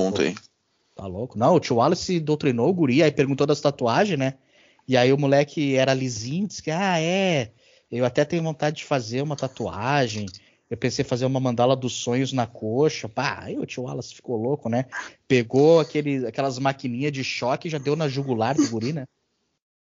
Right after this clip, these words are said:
Speaker 2: Ah, o guri virou-lhe um índio de madeira, sabe? Aqueles, os E Tzinho de madeira que tá na, na moda agora aí, o guri ficou duro, né?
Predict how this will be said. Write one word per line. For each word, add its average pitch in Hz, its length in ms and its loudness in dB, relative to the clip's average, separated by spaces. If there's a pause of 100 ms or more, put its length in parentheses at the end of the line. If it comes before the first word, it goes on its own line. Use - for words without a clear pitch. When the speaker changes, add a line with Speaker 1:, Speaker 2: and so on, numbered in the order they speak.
(140)
Speaker 2:
Ah, 156 80 4
o 180 60 4
guri 143 520 -4 (760)
virou-lhe 123 340 -4
um 135 680 -6 (140)
índio 156 320 0
de 139 80 -4
madeira, 139 420 2
sabe? 139 180 -2
Aqueles, 147 460 -6 (300)
os 120 300 -2
E 135 80 4
Tzinho 135 320 -2
de 147 100 -4
madeira 135 380 0
que - 80 -18
tá 135 180 0
na, 117 300 -2
na 107 200 -4
moda 123 320 -2
agora 117 300 0
aí, 123 160 0
o 165 60 -2
guri 131 180 0
ficou - 200 -2
duro, 156 380 2
né? 117 220 0